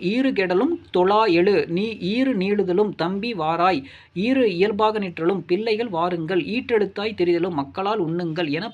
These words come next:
பல விதங்களில் விழிப்பொருள் உணர்த்துவது எட்டாம் வேற்றுமை. So, வேற்றுமை உருபெயர்க்கையில பெயர்கள் பெறும் விகாரம் அப்படின்னு பார்த்தா எல்லாம் முதலிய பெயர்கள் வந்து வேற்றுமை உருபெயர்க்குங்கால் அற்று, இன், தன், தம், நும் முதலிய சாரிகளை ஏற்கும். எல்லா கூட்டல் அற்று கூட்டல் இன் கூட்டல் அது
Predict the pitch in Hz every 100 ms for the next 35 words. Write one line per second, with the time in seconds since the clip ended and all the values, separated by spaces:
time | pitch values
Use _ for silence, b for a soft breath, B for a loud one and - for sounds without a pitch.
0 | - 160 208 190 185 220 180 196 196 185
1 | 156 151 147 147 208 269 B B 147 139
2 | 190 165 139 135 135 139 - B B -
3 | 185 165 262 269 262 220 202 180 180 175
4 | 165 277 - 175 220 247 247 196 185 147
5 | 160 180 196 170 160 147 139 180 220 170
6 | 202 208 220 170 190 196 196 190 156 156
7 | 147 226 170 185 208 202 170 160 151 151
8 | 147 135 202 269 B B 135 170 - -
9 | 233 233 180 220 269 269 - 175 226 254
10 | - _ _ _ _ 170 208 311 294 170
11 | 196 262 180 165 170 233 175 170 180 170
12 | 151 180 139 139 - 156 135 B B 147
13 | 180 220 220 233 233 185 208 160 156 -
14 | 240 - 180 202 156 185 247 254 190 196
15 | - 139 180